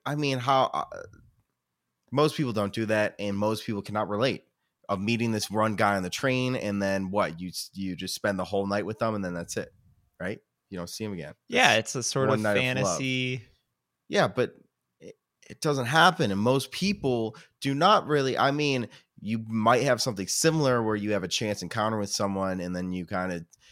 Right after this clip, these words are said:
Speaker 1: you know, maybe get coffee for the day and then just part ways. And it's about the beauty of temperance. I, I, there's good themes in that movie. I like the movie,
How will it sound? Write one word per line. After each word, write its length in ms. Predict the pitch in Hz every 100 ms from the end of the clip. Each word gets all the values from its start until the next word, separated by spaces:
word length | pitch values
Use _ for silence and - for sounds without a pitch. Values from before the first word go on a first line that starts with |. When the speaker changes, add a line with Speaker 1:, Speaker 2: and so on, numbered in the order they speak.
| _ _
Speaker 1:
you 140 | 95 95
know, 220 | 90 90
maybe 560 | 90 98 98 98 95
get 260 | 85 98 -
coffee 420 | - 92 95 98
for 160 | 95 95
the 100 | 90
day 280 | 95 95 95
and 100 | 90
then 140 | 87
just 320 | 85 85 -
part 260 | - 95 -
ways. 600 | 98 110 90 82 87 - - _
And 420 | 95 101 92 92 87
it's 220 | 95 92
about 380 | 107 95 104 101
the 60 | 95
beauty 380 | 90 110 104
of 100 | 87
temperance. 680 | - 123 135 98 82 95 - -
I, 220 | 90 87 - -
I, 200 | 92 - _ _ _ _ _ _
there's 180 | 113 120
good 300 | - 120 98
themes 400 | 120 107 104 98
in 60 | 95
that 200 | 82 104
movie. 340 | 113 117 90
I 60 | 85
like 240 | 107 110
the 60 | 92
movie, 440 | 113 104 87 87